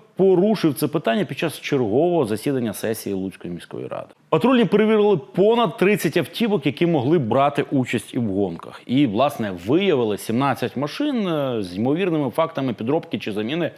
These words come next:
номерів, вузлів або агрегатів.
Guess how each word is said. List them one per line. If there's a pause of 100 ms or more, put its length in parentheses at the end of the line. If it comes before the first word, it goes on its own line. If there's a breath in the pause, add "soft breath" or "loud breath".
(300 loud breath)
номерів,
вузлів (360)
або
агрегатів.